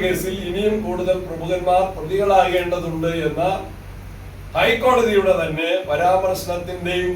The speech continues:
കൂടി അടിസ്ഥാനത്തിൽ നമുക്ക് കൃത്യമായിട്ട് മനസ്സിലാക്കാൻ സാധിക്കും. നടത്തുന്ന വെളിപ്പെടുത്തൽ, അവരുടെ പേരിൽ എന്തെങ്കിലും അച്ചടക്ക നടപടി എടുത്താൽ അവര് നടത്തുന്ന വെളിപ്പെടുത്തൽ പാർട്ടി ഉന്നതന്മാരുടെ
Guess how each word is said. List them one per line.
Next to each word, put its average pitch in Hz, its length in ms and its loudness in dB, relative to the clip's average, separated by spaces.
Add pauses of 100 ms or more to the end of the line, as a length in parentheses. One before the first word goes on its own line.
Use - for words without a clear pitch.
കൂടി 175 280 -2 (640)
അടിസ്ഥാനത്തിൽ 165 720 2 (160)
നമുക്ക് 156 360 -6
കൃത്യമായിട്ട് 185 640 2
മനസ്സിലാക്കാൻ 180 520 -2 (100)
സാധിക്കും. 175 400 -2 (600)
നടത്തുന്ന 185 420 0
വെളിപ്പെടുത്തൽ, 185 520 0 (720)
അവരുടെ 185 280 4
പേരിൽ 190 280 0
എന്തെങ്കിലും 185 320 0
അച്ചടക്ക 196 380 -4
നടപടി 185 300 -2
എടുത്താൽ 190 360 4 (560)
അവര് 226 220 4
നടത്തുന്ന 202 460 2
വെളിപ്പെടുത്തൽ 208 580 2 (560)
പാർട്ടി 190 480 4 (260)
ഉന്നതന്മാരുടെ 190 960 6